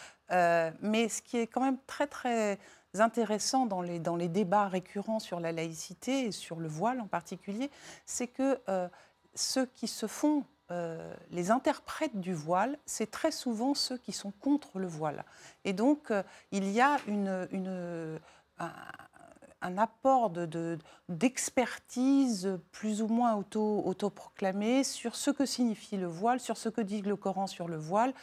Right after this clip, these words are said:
Et en particulier, on arrive toujours au fait que le voile, euh, est un signe d'asservissement de la femme.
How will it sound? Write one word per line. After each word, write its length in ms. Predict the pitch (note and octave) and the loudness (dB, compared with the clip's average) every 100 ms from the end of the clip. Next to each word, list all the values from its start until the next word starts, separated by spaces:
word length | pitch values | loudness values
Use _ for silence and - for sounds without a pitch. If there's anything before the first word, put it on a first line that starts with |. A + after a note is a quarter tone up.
| - - - | -16 -8 0
Et 180 | A3+ | 2
en 100 | - | 2
particulier, 640 | F#3+ G3 - F#3 - F#3 B3+ | 0 -2 -4 -10 -4 0 2
on 100 | G3+ | 2
arrive 220 | F3 - | -2 -2
toujours 520 | - F#3+ G#3 C4+ C#4+ - | -2 0 4 4 2 -4
au 60 | |
fait 360 | F3 - A#3 - | -4 -2 -2 -2
que 60 | G#3+ | -4
le 120 | G3+ | -2
voile, 340 | F3 E3 F#3+ A3 - - - E3+ | -2 2 2 0 -6 -20 -2 2
euh, 180 | F#3 - | 2 2
est 200 | G3+ F#3 | 0 0
un 100 | F3 | -2
signe 260 | - A#3 G#3+ | 0 0 2
d'asservissement 920 | G3 F#3+ G#3 F#3 F3 - F#3 F#3+ G3+ | 2 2 0 -2 -4 -4 -2 -2 -2
de 80 | F#3+ | -2
la 120 | F3+ | -4
femme. 280 | - D#3 | -4 -8